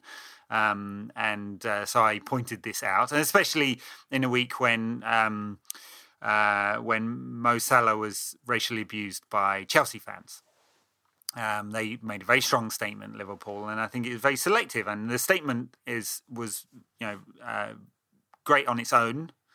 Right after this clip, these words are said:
but not great in context of how the club has behaved. And so anyway, I had made a,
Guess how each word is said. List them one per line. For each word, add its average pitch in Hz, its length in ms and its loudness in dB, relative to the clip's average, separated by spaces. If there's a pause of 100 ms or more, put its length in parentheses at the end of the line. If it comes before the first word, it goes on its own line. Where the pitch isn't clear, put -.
(560)
but 127 100 -2
not 123 180 6
great 117 200 4
in 107 100 -6
context - 640 -10
of 104 320 -14
how 113 180 0
the 98 80 -4
club 92 200 -8
has 92 100 -12
behaved. 92 340 -10
And 120 220 -4
so 143 140 6
anyway, 120 220 2
I 101 180 0
had 113 260 -2 (320)
made 101 140 -6
a, 101 100 -8